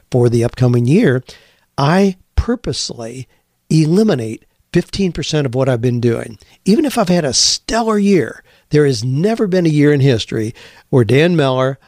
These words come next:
on November fifteenth says, "I want to do exactly next year what I did in la-, this, this year." Never, ever, ever. Never gonna happen.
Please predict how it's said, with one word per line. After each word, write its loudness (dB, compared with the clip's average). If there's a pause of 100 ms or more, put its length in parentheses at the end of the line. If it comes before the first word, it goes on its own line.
(140)
on -8
November -4
fifteenth -2
says, -2
"I 0
want 2
to -2
do 4
exactly -2
next -6
year 2
what 2
I 2
did 2
in 0
la-, 0
this, -2 (140)
this 0
year." -6 (400)
Never, 0
ever, 0
ever. -2
Never 0
gonna 2
happen. -2